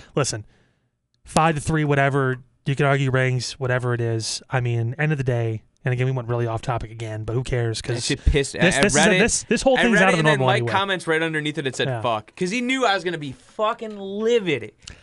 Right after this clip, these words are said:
Speaker 2: when I saw that.
Speaker 1: If, 'cause again, Brady is, was probably for a majority of that time the best player on that team overall.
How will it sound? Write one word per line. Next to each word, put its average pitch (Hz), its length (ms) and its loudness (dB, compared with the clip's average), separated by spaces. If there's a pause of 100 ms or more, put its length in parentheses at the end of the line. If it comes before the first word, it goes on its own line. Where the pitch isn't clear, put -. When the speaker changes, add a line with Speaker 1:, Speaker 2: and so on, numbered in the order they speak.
Speaker 2:
when 151 120 -4
I 156 80 0
saw 156 320 -2
that. 127 140 -4
Speaker 1:
If, 175 200 0 (120)
'cause 202 160 -6
again, 180 240 0
Brady 165 400 0
is, 175 140 2
was 147 520 0 (800)
probably 156 720 0
for 139 540 -2
a 160 60 0
majority 160 580 0
of 123 100 -2
that 113 180 -4
time 104 280 -8 (320)
the 139 100 -4
best 135 260 -4
player 123 220 -2
on 113 100 -2
that 107 160 -6
team 104 240 -10 (280)
overall. 110 460 -4